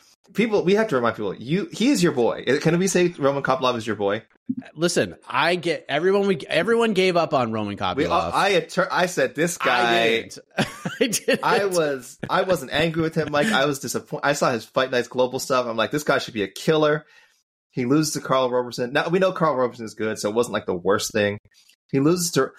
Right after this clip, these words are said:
Speaker 1: but he didn't look great in either of those fights. Like, he didn't look great in the Karl Roberson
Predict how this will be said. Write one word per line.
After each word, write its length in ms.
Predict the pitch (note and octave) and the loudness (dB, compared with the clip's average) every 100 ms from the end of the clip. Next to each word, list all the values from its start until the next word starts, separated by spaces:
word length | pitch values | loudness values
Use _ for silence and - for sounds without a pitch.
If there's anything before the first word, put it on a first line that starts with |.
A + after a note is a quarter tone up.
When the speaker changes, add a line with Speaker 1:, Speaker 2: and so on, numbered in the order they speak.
| - | -4
Speaker 1:
but 100 | F#3+ | 2
he 80 | F3+ | 4
didn't 220 | D#4 D4 G#3+ | 4 2 2
look 200 | A#3 - | 0 -2
great 400 | A2+ B2 D#3+ A2+ | -4 0 2 2
in 100 | G#2 | 2
either 200 | A2+ G#2+ | 0 0
of 40 | |
those 160 | G#2 G2 | -2 -4
fights. 220 | - - | -8 -8
Like, 80 | - | 0
he 80 | D#3+ | 0
didn't 160 | A#3+ | 2
look 160 | A3+ E3+ | 0 0
great 240 | C3 C3 | 0 0
in 60 | C3 | 0
the 60 | A#2 | 0
Karl 220 | A#2+ A2+ | 2 2
Roberson 280 | A2 A2 | 0 -4